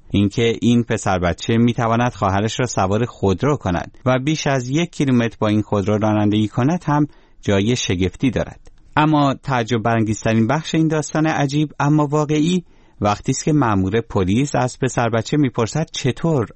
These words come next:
رانندگی یاد گرفته و او پاسخ می‌دهد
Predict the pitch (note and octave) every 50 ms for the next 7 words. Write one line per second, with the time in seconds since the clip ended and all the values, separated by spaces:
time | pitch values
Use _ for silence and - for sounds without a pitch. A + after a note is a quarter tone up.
0 | - - G2+ G2+ G#2 G2+ G2+ G2 F#2 F2+ F2 F2 E2+ F#2 F#2+ F#2 F2+ F2 - -
1 | - F2 E2+ E2 - - - - - - - - A#2 G#2 E2 A#2+ B2 B2 - -
2 | A#2+ G#2 G2 - B2+ B2+ C3 - D#3 D3 D3 D3+ D#3+ E3+ E3